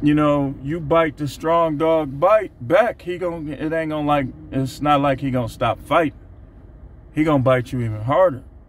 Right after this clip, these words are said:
which is what we seeing on YouTube. Like, you seeing guys being monetized, getting,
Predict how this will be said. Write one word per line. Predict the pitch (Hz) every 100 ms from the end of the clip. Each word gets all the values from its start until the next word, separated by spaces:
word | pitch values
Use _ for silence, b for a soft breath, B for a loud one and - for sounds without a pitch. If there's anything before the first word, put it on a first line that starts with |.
| - - - -
which | 127 127
is | 135
what | 143 147
we | 135 127
seeing | - 196 208 175 151 147 - - - - - - -
on | 165 165 175
YouTube. | 180 208 226 - 165 120 107
Like, | 120 123 123
you | 175
seeing | - 165 143
guys | 143 156 156
being | 135 117
monetized, | 107 143 160 143 - 156 151 151 143 -
getting, | 139 123 98